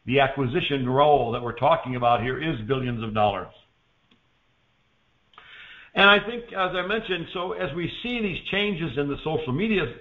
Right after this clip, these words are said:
uh, as well as in the financial services side, there's been changes in the fan. So when we look at the left side of this, uh, graphic, the traditional mode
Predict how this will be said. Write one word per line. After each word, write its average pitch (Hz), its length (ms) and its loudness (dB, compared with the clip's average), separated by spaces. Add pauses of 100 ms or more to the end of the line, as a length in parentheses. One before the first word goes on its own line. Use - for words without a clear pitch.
(120)
uh, 120 480 -2
as 131 220 -2
well 151 200 4
as 139 160 2
in 139 140 0
the 131 160 -4
financial 143 420 -2
services 160 440 0
side, 127 320 4 (540)
there's 214 200 8
been 220 180 0
changes 196 360 0
in 208 80 -4
the 190 60 -2
fan. 220 380 -2 (840)
So 208 140 8
when 208 120 4
we 202 120 0
look 233 180 0
at 214 80 -2
the 170 80 -6
left 202 260 0
side 214 280 4
of 175 120 -2
this, 156 160 -6 (300)
uh, 139 120 -2
graphic, 156 560 0 (600)
the 175 60 -2
traditional 214 720 0
mode 185 480 2